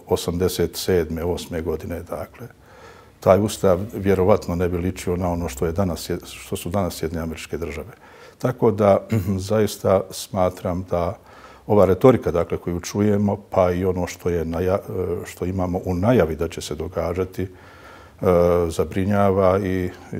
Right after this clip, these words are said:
želio sam da na neki način upozorim, dakle, da mir može biti ugrožen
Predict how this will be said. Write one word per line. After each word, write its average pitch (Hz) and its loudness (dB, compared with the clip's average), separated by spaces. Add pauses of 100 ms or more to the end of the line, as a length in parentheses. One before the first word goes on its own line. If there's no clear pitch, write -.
(260)
želio 85 -2
sam 85 -6
da 90 -2
na 85 -4
neki 87 -6
način 87 -6 (460)
upozorim, 95 2
dakle, 82 -2
da 82 -2
mir 85 -4
može 95 2
biti 78 -6
ugrožen 80 -6